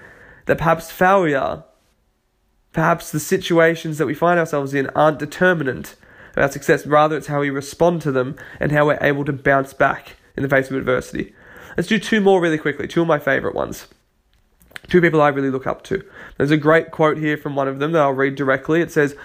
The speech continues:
"I've missed more than nine thousand shots in my career. I've lost almost three hundred games. Twenty-six times I've been trusted to take the game-winning shot, and I missed. I've failed over and over and over again in my life.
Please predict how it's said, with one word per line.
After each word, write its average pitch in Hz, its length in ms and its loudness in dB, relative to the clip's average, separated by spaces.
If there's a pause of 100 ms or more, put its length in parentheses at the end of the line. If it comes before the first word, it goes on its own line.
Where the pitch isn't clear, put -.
(160)
"I've 160 180 2
missed 165 200 -2
more 170 260 4
than 180 180 -2
nine 175 300 2
thousand 175 360 0
shots 147 340 -4
in 151 80 -2
my 139 160 2
career. 127 480 -2 (400)
I've 143 180 2
lost 160 240 2
almost 160 400 -2
three 165 200 0
hundred 180 320 -2
games. 143 500 0 (560)
Twenty-six 185 480 -2
times 160 380 2
I've 143 120 -2
been 143 160 -2
trusted 147 400 0
to - 80 -16
take 147 220 0
the 151 80 -2
game-winning 151 580 0
shot, - 380 0 (400)
and 143 100 2
I 131 80 4
missed. - 460 -8 (640)
I've 147 160 4
failed 156 500 2
over 165 520 0 (120)
and 156 160 0
over 143 520 2 (120)
and 143 140 0
over 160 360 2
again 143 240 0
in 139 100 -4
my 135 100 0
life. - 440 -4